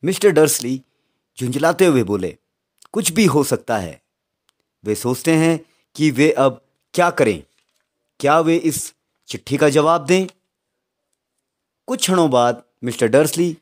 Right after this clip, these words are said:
फैसला करते हैं कि वह इस चिट्ठी का कोई जवाब नहीं देंगे और ना ही इस बात पर ध्यान देंगे। वे याद करते हैं कि जब उन्होंने हैरी को इस घर में रखा था, तो उसी दिन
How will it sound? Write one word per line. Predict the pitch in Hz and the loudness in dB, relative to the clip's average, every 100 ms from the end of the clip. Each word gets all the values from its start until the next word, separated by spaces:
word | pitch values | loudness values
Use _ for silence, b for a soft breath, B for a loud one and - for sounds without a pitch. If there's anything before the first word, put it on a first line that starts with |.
| _ | _
फैसला | - 160 - 175 | -2 0 2 2
करते | 135 110 117 | 0 0 -2
हैं | 95 - _ _ _ _ _ | -4 -8 _ _ _ _ _
कि | 120 | -4
वह | 107 131 156 151 | 0 2 2 0
इस | 139 - | -4 -6
चिट्ठी | - 139 - 180 | -10 -10 -6 -2
का | 139 123 - _ - | 0 0 -4 _ -2
कोई | 175 190 | 0 2
जवाब | 135 131 131 120 | 2 2 2 0
नहीं | 107 | -6
देंगे | 95 92 73 - _ _ _ _ - | -6 -6 -8 -18 _ _ _ _ -6
और | 113 107 | -4 -2
ना | 123 160 | 0 0
ही | 160 156 143 _ 117 | 2 0 -2 _ -18
इस | 101 | -2
बात | 123 127 - | 0 0 0
पर | 113 | -6
ध्यान | 104 110 101 | -4 -4 -4
देंगे। | 92 80 67 - _ _ _ _ _ _ _ _ | -6 -8 -14 -18 _ _ _ _ _ _ _ _
वे | 90 101 | -6 0
याद | 117 135 | 2 2
करते | - 131 151 | 2 0 2
हैं | 147 160 165 b b b | 2 4 2 b b b
कि | 110 | -8
जब | - 156 160 | 0 0 0
उन्होंने | 143 139 139 139 - _ _ - | 0 2 2 0 -4 _ _ -4
हैरी | 143 202 | -2 0
को | 175 160 | 2 2
इस | 117 | 2
घर | 113 156 | -2 0
में | 151 | 2
रखा | 113 - 139 | 0 -2 -4
था, | 120 92 - _ _ _ - | -2 -4 -4 _ _ _ -8
तो | 117 147 | -8 -6
उसी | 160 185 | -2 2
दिन | 143 127 80 | 2 2 -2